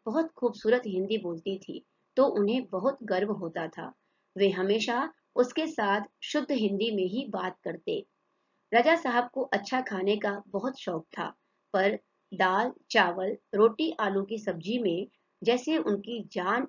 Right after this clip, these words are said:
अटकी रहती थी। मैं हफ्ते में एक बार भारतीय शाकाहारी खाना बनाकर भेजती थी, उनके लिए, उनके फ्रांसीसी दोस्तों के लिए। रजा साहब के कुछ पुराने फ्रांसीसी दोस्तों को उनके जाने की खबर देने गई,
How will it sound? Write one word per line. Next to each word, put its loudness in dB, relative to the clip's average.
अटकी -6
रहती -10
थी। -12
मैं 2
हफ्ते 0
में 6
एक 6
बार 4
भारतीय -2
शाकाहारी -2
खाना -4
बनाकर -4
भेजती -4
थी, 0
उनके 4
लिए, 4
उनके 4
फ्रांसीसी 2
दोस्तों 4
के -8
लिए। -10
रजा 8
साहब 4
के -4
कुछ -2
पुराने 2
फ्रांसीसी -2
दोस्तों 0
को -2
उनके 2
जाने 4
की -2
खबर 0
देने 2
गई, 0